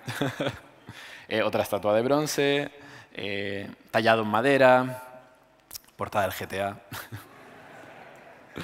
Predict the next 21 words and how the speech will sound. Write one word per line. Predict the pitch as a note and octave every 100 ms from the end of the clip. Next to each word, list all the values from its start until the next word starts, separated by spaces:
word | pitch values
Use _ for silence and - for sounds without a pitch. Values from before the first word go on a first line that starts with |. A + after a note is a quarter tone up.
| - - - -
Este | - F#3
soy | F#3+
yo | E3+
en | D#3
casa | C#3+ D#3+ D3
dándole | D3 D3
al, | C#3 C3
a | - A#2
la | A#2
I | C3
A | C3+
todo | C3+
el | B2
rato | C3
en | A#2+
plan, | A#2
"Jo, | - G2
qué | A2
guapo, | G#2 F#2+ F#2 G#2+
qué | G#2+
guapo". | G#2+ G2+ G2+ G2+